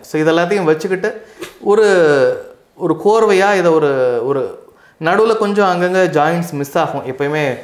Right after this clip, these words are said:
ஒரு இரண்டரை லட்சம் வருஷம், அதுவும் prehistoric அப்படிங்கும்போது, அப்போ ஒரு சில இடங்கள்ல அவர்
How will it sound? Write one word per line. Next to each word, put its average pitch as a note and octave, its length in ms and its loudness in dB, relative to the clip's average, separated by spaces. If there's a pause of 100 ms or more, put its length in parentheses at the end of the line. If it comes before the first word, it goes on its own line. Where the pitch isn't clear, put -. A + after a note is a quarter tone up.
(280)
ஒரு B2+ 280 -2
இரண்டரை D#3+ 380 0
லட்சம் C#3 300 0
வருஷம், C3 300 0
அதுவும் D#3+ 340 0
prehistoric E3 680 0
அப்படிங்கும்போது, D3+ 640 0 (340)
அப்போ F3 260 0
ஒரு G3 200 2
சில G3 260 0
இடங்கள்ல G3+ 300 2
அவர் D#3 680 0